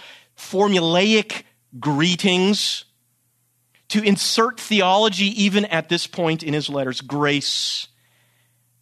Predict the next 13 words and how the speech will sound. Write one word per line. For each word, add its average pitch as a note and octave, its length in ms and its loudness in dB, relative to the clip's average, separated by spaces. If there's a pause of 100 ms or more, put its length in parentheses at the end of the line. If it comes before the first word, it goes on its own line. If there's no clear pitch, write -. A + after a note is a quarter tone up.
Grace. D#3+ 1000 -2
This F#3+ 240 0
word F#3+ 140 2
is D3+ 140 -4
far G3+ 400 2
more F#3+ 420 2 (260)
theological. F3 840 0 (220)
In G3 200 4
this A3+ 240 2
one G#3 420 2
word, G#3 300 2
Paul A3 360 2
conveys G3+ 920 0